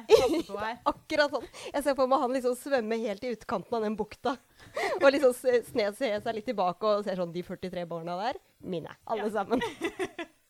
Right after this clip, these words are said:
Speaker 1: Men det er egentlig det vi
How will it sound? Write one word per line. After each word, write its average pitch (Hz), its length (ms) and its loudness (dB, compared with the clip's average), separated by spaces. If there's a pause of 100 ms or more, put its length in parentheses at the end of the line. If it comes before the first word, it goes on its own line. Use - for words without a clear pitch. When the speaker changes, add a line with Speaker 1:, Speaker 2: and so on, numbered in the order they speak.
(1200)
Speaker 1:
Men 311 160 -10
det 311 80 -4
er 269 300 -6
egentlig 226 300 -14
det 226 120 -10
vi 233 120 -10